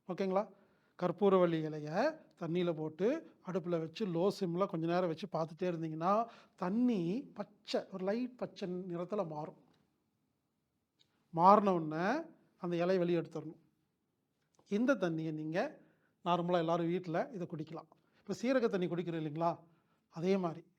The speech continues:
இது வந்து கற்பூரவள்ளி குடிநீர். இது எல்லாரும் கொஞ்சம் குடிக்கும் பொழுது என்ன ஆகும்னா, இந்த மழை காலங்கள்ல, இந்த கிளைமேட் மாறுற நேரங்கள்ல, இல்ல சுவாச பிரச்சனை இருக்கிறவங்க, தோல், தோல் நோய் இருக்கிறவங்க, மலச்சிக்கல் இருக்கிறவங்களுக்கு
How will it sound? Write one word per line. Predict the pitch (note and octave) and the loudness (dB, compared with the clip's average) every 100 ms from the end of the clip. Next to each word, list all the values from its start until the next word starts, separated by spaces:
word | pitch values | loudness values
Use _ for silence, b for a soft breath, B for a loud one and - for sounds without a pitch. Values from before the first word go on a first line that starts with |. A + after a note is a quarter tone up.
| _ - | _ -6
இது | F#3 F3+ | -2 0
வந்து | E3 F3+ D4+ | 0 -2 -4
கற்பூரவள்ளி | - F3+ F3+ G3+ G3+ E3+ D3+ D#3 B3+ D4+ - | -4 -6 -2 0 2 0 -2 -4 -4 -6 -10
குடிநீர். | F3+ E3 E3 E3 D#3 - _ _ _ _ _ _ | -6 -6 -4 -6 -6 -12 _ _ _ _ _ _
இது | C4 C#4 | 2 4
எல்லாரும் | A#3 B3+ D#4 | 4 2 2
கொஞ்சம் | A#3 G3+ | 0 -2
குடிக்கும் | G#3+ G#3 A3 | -2 -4 -2
பொழுது | G3+ G#3+ E3+ | 0 0 0
என்ன | E3 E3 | -2 -4
ஆகும்னா, | D3+ C#3 D#3 F3 G3+ B B | -4 -8 -4 -2 -4 B B
இந்த | - F3 | -6 -2
மழை | E3 F3+ F#3+ | 0 2 2
காலங்கள்ல, | E3+ D#3+ D#3 D3 D3 D#3 F3+ _ _ _ _ _ _ - | 0 -2 -4 -8 -8 -8 -10 _ _ _ _ _ _ -8
இந்த | F#3+ | -4
கிளைமேட் | F#3 F#3+ G3+ G3 F3+ | 0 2 2 0 -2
மாறுற | D#3 E3+ F3+ | -2 -2 -2
நேரங்கள்ல, | E3 D#3 D3+ D3 C#3+ D3 E3+ - | -2 -4 -6 -10 -8 -6 -8 -8
இல்ல | F#3+ F#3 - | -8 -8 -4
சுவாச | F3+ F3+ | -6 -4
பிரச்சனை | F3 E3 - F3 | -8 -8 -6 -6
இருக்கிறவங்க, | D#3 D#3 D3 D3 D#3 E3 | -6 -6 -10 -8 -6 -6
தோல், | F3 F3+ F#3 F3 | -2 -2 -2 -8
தோல் | - F#3 F#3 | -4 -2 0
நோய் | F3+ D#3+ | 0 -2
இருக்கிறவங்க, | D#3 D#3 D3+ D3 D#3+ | -4 -6 -8 -8 -8
மலச்சிக்கல் | D#3 F3 - E3+ D#3+ | -4 -4 -4 -6 -6
இருக்கிறவங்களுக்கு | D#3+ D#3+ D3+ D3+ D3 | -6 -8 -8 -10 -6